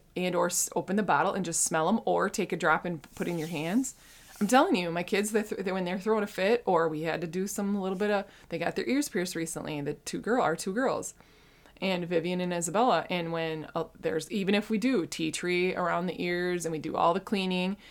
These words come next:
if they forget, because I'm helping them be responsible, here comes, like, you know, stuff coming out of the ear.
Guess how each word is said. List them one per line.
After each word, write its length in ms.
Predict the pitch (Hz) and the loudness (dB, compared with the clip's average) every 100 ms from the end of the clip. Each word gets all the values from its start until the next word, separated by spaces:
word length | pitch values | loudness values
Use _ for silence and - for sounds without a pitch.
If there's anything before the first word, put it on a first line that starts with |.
| - | -16
if 180 | - 160 | -8 -4
they 160 | 175 185 | 2 0
forget, 520 | 185 190 185 247 185 | 2 -2 4 4 4
because 200 | 196 180 | 0 -4
I'm 200 | 175 165 | -4 -6
helping 300 | - 170 175 | -4 -4 -2
them 160 | 170 165 | -2 -2
be 120 | 156 | -4
responsible, 640 | 160 - 214 247 170 170 - - - _ | -4 -2 0 2 0 -4 -6 -20 -20 _
here 180 | - | -10
comes, 340 | - - 170 180 | -6 -4 -4 -2
like, 300 | 180 180 - | -2 -2 -4
you 60 | 202 | -2
know, 180 | 175 | -2
stuff 280 | 214 - 156 | -2 -2 -4
coming 220 | - 208 | -2 0
out 120 | 214 208 | 2 2
of 60 | |
the 160 | 226 202 | 0 0
ear. 360 | 190 175 185 | 0 0 -2